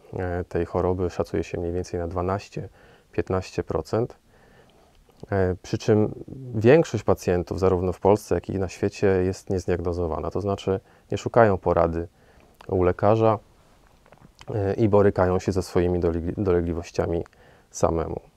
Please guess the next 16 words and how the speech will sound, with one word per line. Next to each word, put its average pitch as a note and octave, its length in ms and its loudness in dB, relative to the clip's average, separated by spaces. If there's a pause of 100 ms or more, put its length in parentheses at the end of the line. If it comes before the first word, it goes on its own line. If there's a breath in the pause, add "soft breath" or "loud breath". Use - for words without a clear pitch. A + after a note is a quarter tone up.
(300)
Podstawowym B2+ 800 6 (260)
objawem G2+ 760 4 (240)
zespołu E2+ 380 0
jelita E2+ 200 -2
nadwrażliwego F2 680 -2
jest G2+ 140 -2
ból G2+ 200 0
brzucha, F2+ 460 -4 (720 soft breath)
który G#2 240 4
najczęściej G2+ 720 2
lokalizuje F#2 540 0
się F#2+ 160 -2
w F2+ 40 0
jego E2 220 0
dolnych F#2 400 0
rejonach. E2+ 560 0